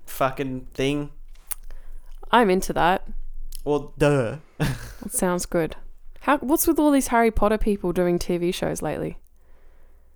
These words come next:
Speaker 1: What do you mean? Daniel Radcliffe's been doing stuff for years.
Speaker 2: Oh, no. Daniel Radcliffe does a lot of shit.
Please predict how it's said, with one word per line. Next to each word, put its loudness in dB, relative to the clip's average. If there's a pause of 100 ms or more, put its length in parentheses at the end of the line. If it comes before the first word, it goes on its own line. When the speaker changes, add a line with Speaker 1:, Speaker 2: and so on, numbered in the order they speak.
Speaker 1:
What -8
do -4
you -2
mean? 0
Daniel 2
Radcliffe's -2
been -6
doing -2
stuff -4
for -6
years. -6
Speaker 2:
Oh, 6
no. 0
Daniel 2
Radcliffe -4
does -6
a -8
lot -4
of -6
shit. -4